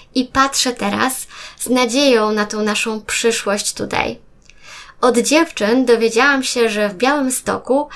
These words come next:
ma miejsce wiele bardzo ciekawych wydarzeń. My same już w przyszłą sobotę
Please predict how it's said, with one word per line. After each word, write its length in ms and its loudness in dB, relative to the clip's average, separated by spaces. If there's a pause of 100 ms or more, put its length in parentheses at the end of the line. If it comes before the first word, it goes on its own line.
(320)
ma 140 4
miejsce 720 0
wiele 580 0
bardzo 400 0
ciekawych 480 -4
wydarzeń. 640 -4 (680)
My 140 4
same 580 4
już 240 -2
w 120 -12
przyszłą 540 0
sobotę 600 -2